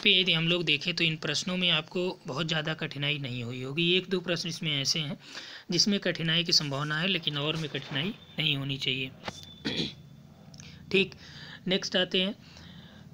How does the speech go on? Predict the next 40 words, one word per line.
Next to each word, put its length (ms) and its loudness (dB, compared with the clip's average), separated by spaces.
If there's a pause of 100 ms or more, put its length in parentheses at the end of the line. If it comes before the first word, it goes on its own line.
(400)
सोलह 360 4
सौ 140 2
सत्तासी 540 -2
में 140 0
ज्वार 280 2
भाटा 400 0
और 120 2
चांद 440 -2
व 200 0
सूर्य 320 0
के 180 0
ज्वार 240 0
भाटा 340 -4
बल 240 -2
की 180 -4
तार्किक 460 -2
व्याख्या 360 -4
पहली 320 -6
बार 180 -6
किसने 340 -8
की 180 -2
थी? 200 -2 (380)
तो 60 -4
उसमें 220 -2
न्यूटन 400 0
वगैरह 340 0
के 140 -4
नाम 320 -2
थे। 80 -6 (1500)
ऑप्शन 300 2
में 160 2
मध्य 300 2
अक्षांश 340 -2
पर 160 -4
जो 100 0
चक्रवात 500 -2
बनता 380 -2
है, 200 -6 (840)
तो 80 2
उसमें 420 6